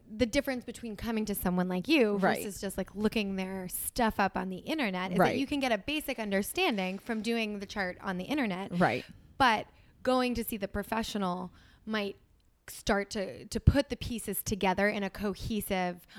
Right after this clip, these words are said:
Speaker 1: uh, like, a way to understand it fully.
Speaker 2: Yeah, and you should be able to walk. And by the way, I think sometimes the internet can scare the life out of you with how they describe certain things. And so I also think it's the astrologer's do-, job to say, yes,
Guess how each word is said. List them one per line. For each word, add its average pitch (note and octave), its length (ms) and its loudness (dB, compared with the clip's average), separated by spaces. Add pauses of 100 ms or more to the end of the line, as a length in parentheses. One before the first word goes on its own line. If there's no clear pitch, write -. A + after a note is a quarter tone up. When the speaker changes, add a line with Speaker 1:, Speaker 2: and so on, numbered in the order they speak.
(100)
Speaker 1:
uh, A#3+ 200 -2
like, G#3+ 260 -4
a A3+ 80 6
way A3 240 2
to A3 120 -4
understand F#3 640 -6
it D#3 140 -10
fully. B2 420 -12
Speaker 2:
Yeah, B3 420 6
and A3 120 4
you G#3 60 6
should G#3+ 180 2
be A3 120 8
able A3 140 8
to G3+ 80 8
walk. F#3 300 8
And G#3 160 2
by G3 160 8
the G3 140 6
way, E3+ 180 6
I E3 60 4
think E3+ 240 -2
sometimes E3+ 320 -2
the - 120 -4
internet D#3+ 500 2
can D#3+ 200 0
scare D#3 580 0 (260)
the E3+ 160 -2
life C#3+ 440 0
out E3 180 2
of E3+ 140 -2
you F3+ 200 2
with E3 140 4
how D3+ 260 4
they D#3 140 2
describe D3+ 640 0
certain G3 360 2
things. B3 480 2 (340)
And G3 180 0
so G3+ 60 6
I F3+ 160 6
also F3 340 4
think E3+ 240 -4
it's D#3 120 -8
the E3+ 120 0
astrologer's D#3+ 640 0
do-, D3+ 340 0 (140)
job E3+ 360 6
to F3 120 2
say, D#3+ 420 4
yes, G#3 760 4